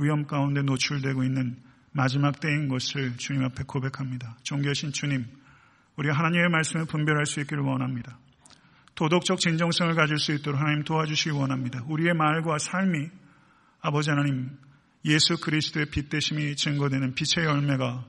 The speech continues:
맺혀질 수 있도록 주의 역사에 주시옵소서. 아버지 하나님, 내 이익과 이름을 쫓다 보면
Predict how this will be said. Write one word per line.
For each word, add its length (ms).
맺혀질 440
수 160
있도록 260
주의 220
역사에 300
주시옵소서. 680
아버지 240
하나님, 140
내 200
이익과 460
이름을 380
쫓다 340
보면 460